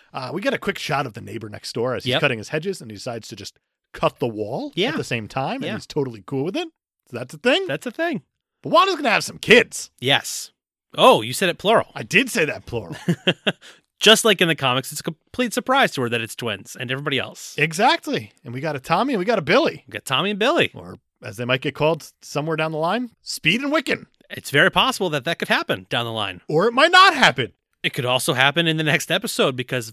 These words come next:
Speaker 2: how time is so wonky.
Speaker 1: It is extremely wonky.
Speaker 2: <laughs>
Speaker 1: But you do get Geraldine, who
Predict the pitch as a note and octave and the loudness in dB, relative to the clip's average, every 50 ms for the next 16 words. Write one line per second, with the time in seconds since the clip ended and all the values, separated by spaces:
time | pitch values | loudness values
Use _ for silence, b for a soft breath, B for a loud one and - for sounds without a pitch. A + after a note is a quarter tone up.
0 | _ - A#2 B2 C#3 C3 A#2 - D3 C#3+ F#3+ G#3+ E3+ B2 G#2 - - C3 - - | _ -6 -2 0 0 0 0 0 2 2 2 2 0 -2 -4 -6 -12 -16 -18 -14
1 | - - - - D3 C#3 C#3+ C3 D#3+ E3 F#3+ F#3 E3 - - - C4 A#3 G#3+ A3+ | -12 -10 -6 -4 -4 -2 -2 0 0 0 0 0 -4 -6 -4 -2 2 4 4 4
2 | G#3+ B3 A#3+ - - - B3+ C4 B3 C4 C4 B3+ A#3+ C4+ D#4+ D4+ D4 C4+ G3 - | 2 0 -2 -4 -4 -2 -2 0 0 0 0 0 2 4 6 8 8 8 6 2
3 | - - - A3 - _ - C4 - _ _ - - _ _ _ _ _ _ _ | 0 0 -2 -6 -8 _ -10 -12 -12 _ _ -12 -12 _ _ _ _ _ _ _
4 | - - D3 F#3+ A#3+ D4+ C4+ G#3+ D#3+ A3+ A3+ A#3 A3+ G3 G3+ F3+ D3+ E3 F3+ F#3 | -6 -6 -4 -2 -2 0 0 0 2 2 2 4 2 2 0 0 -2 -2 -4 -4